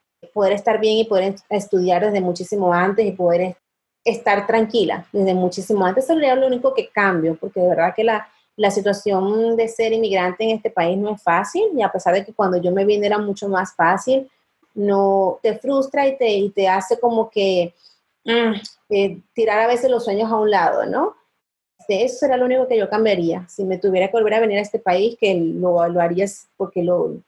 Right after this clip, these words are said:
yo he sido muy feliz en este país, ah, lo único que cambiaría sería eso, poderme venir de, con un estatus migratorio,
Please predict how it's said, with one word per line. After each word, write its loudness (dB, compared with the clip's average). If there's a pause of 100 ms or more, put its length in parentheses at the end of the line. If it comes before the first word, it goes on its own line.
(120)
yo -2
he -2
sido 0
muy 2
feliz 0
en 0
este -2
país, -2 (440)
ah, 0
lo 2
único -4
que -8
cambiaría 0
sería 0
eso, -4
poderme 0
venir 2
de, 0
con -2
un -2
estatus -2
migratorio, 0